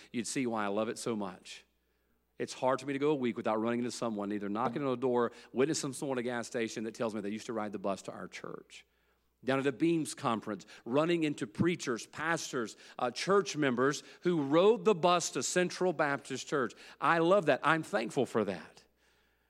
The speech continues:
But oh, the people who have ridden it for ten, fifteen, twenty, thirty years. You know why they're so persistent?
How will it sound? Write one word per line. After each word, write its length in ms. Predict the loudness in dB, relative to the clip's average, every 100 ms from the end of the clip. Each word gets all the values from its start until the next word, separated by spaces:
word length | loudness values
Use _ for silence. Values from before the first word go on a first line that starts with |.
| _
But 120 | -10 2
oh, 220 | 4 4
the 80 | 2
people 400 | -4 -4 -2 -2
who 140 | 0
have 140 | -2
ridden 260 | 0 0 -2
it 120 | -10
for 100 | -12
ten, 480 | -14 -6 -6 -6 -10
fifteen, 520 | -4 -4 -4 -14 -16 -14
twenty, 340 | -4 -4 -4
thirty 300 | -4 -2 -2
years. 240 | 0 -2 -4 -16 -8
You 80 |
know 80 | 0
why 140 | 2 2
they're 120 | 0
so 160 | 0
persistent? 720 | -4 -4 -6 -8 -10 -14 -16